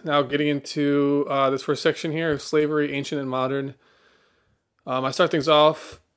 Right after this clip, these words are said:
One of the central themes of this book has been to track humanity's long-term evolution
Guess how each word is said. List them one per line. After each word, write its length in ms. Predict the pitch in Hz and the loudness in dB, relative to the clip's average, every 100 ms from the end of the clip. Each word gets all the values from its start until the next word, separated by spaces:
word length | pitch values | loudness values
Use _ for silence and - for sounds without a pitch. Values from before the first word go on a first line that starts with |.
| _ - | _ -20
One 340 | 190 180 233 | -4 0 2
of 200 | 214 180 | 2 0
the 260 | 190 180 - | -2 -2 -4
central 360 | - 160 233 | -2 2 2
themes 300 | 190 190 175 | 2 0 2
of 120 | 156 151 | 0 -2
this 120 | 147 | -2
book 300 | - 156 160 | 2 2 2
has 180 | 156 139 | -4 -2
been 140 | 156 | -2
to 80 | 135 | -2
track 360 | - 165 180 | 0 2 2
humanity's 440 | - 165 156 156 127 | 0 0 2 0 0
long-term 500 | 139 151 156 160 151 | 0 0 0 -2 -2
evolution 680 | 139 131 127 - 131 127 | -2 0 -2 -2 -6 -6